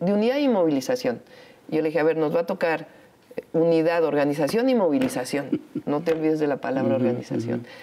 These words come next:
Speaker 1: Entonces, nos toca la parte organizativa, que es muy importante. Eh, después, toca una parte que le corresponde al partido, pues, pero hay que estar, pues, ahí un poco, eh, evitando que haya divisiones, problemas, eh,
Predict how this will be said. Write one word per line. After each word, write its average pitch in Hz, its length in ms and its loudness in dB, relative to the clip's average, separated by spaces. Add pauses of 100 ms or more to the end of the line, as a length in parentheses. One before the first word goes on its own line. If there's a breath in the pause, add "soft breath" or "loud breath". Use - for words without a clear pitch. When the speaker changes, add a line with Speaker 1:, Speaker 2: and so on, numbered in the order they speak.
(140 loud breath)
Speaker 1:
Entonces, 156 380 -2
nos 156 160 -2
toca 190 200 -2
la 180 180 -2
parte 160 220 -2
organizativa, 151 640 0
que - 80 -4
es 143 80 -2
muy 135 160 0
importante. - 600 -8 (600 loud breath)
Eh, 151 340 0 (100)
después, 214 680 0 (320 loud breath)
toca 196 200 -2
una 226 220 2
parte 165 240 -2
que 165 100 0
le 135 120 -4
corresponde 151 500 0
al 170 100 0
partido, 160 420 0
pues, - 260 -4 (160)
pero 139 140 2
hay 143 100 2
que - 80 -2
estar, - 260 -2
pues, - 260 -10
ahí - 280 -4
un - 100 -6
poco, - 460 -4 (220)
eh, - 300 -6 (640 loud breath)
evitando 160 640 2
que 151 100 0
haya 139 400 0
divisiones, 135 800 0
problemas, 131 960 -2 (480 loud breath)
eh, 123 200 0